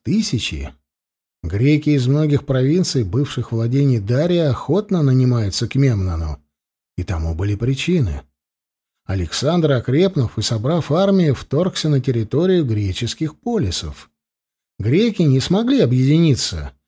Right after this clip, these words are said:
дать отпор. Каждый город сражался за себя.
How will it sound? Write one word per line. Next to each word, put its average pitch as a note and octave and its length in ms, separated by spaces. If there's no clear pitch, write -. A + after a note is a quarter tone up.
дать C3+ 280
отпор. C3 580
Каждый G3+ 420
город A3+ 320
сражался C#3+ 580
за C3+ 120
себя. C#3 500